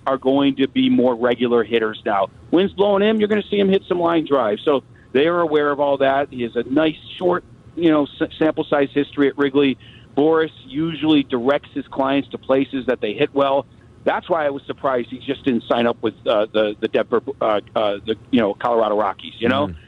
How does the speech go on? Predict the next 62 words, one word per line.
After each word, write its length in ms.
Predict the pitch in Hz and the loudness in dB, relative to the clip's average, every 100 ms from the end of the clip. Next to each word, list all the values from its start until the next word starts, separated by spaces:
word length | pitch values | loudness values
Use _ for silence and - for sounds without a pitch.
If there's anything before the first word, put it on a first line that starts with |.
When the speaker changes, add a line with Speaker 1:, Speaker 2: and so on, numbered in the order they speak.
| - - | -8 -4
Speaker 1:
that's 220 | 143 - | -4 -6
the 60 | - | -6
place 240 | 165 156 - | -2 -4 -4
to 60 | 139 | -2
hit. 200 | 143 127 | -2 -2
That's 200 | 135 - | -6 -6
the 60 | 143 | -4
place 220 | 151 135 | -2 -2
to 100 | 135 | -2
rebuild 360 | 135 131 123 123 | -4 0 0 0
value. 400 | 127 127 123 120 - - - | 0 0 -2 -6 -12 -20 -4
But 140 | 143 | -2
it 100 | 143 | 0
works 280 | 156 202 - | -2 -2 0
well 160 | 180 185 | 0 0
for 120 | 131 | -4
the 60 | - | -4
Cubs. 300 | 196 214 - - - - | -2 -4 -6 -20 -20 -6
Think 140 | 170 | -2
of 80 | 190 | 0
the 100 | 175 - | -2 -2
scenarios. 540 | 156 143 123 110 - - - - - | 0 2 0 -2 -6 -20 -20 -20 -2
If 120 | 151 | 0
he's 220 | 143 127 113 | 0 -6 -2
great 400 | 139 151 180 165 | 0 2 2 0
and 100 | 131 | -4
the 60 | |
team's 320 | - 165 180 | 0 -2 -2
great, 240 | - 190 160 | 0 2 2
awesome. 440 | 165 180 - - - - - | 0 -2 -8 -18 -20 -20 -8
If 140 | 127 131 | -6 -4
he's 140 | 123 | -4
great 280 | - 165 160 | 0 2 0
and 80 | 139 | 0
the 40 | |
team's 240 | 165 147 | 0 0
bad, 320 | - 151 185 - | 0 0 0 -4
you 80 | 131 - | -14 -4
flip 180 | 160 160 | -4 -2
him 140 | 143 | -2
in 100 | 147 | -2
July. 400 | 139 139 139 98 - - - - | -2 -2 -2 -4 -14 -20 -20 -2
If 140 | 160 156 | -2 0
he's, 240 | 147 127 - - | -4 -4 -10 -2
if 160 | 151 147 | -2 0
he's 180 | 135 113 | -2 -4
bad, 640 | - 175 233 170 147 160 - | -2 0 0 0 -2 -4 -8
it's 160 | 135 | -6
a 40 | 147 | -2
one-year 360 | 160 175 170 | 0 2 0
deal. 380 | 151 139 147 143 | 2 2 2 2
You 140 | 139 127 | -4 -4
get 160 | 139 | -2
rid 120 | 131 131 | 0 0
of 100 | 123 | 0
him. 140 | 127 | 0
You're 100 | 123 | -2
not 200 | 135 131 | -4 0
winning 300 | 147 139 131 | 2 2 0
probably 500 | - 131 127 127 127 | -2 -2 -2 -4 -4
the 80 | 120 | -4
World 260 | 120 117 | -4 -4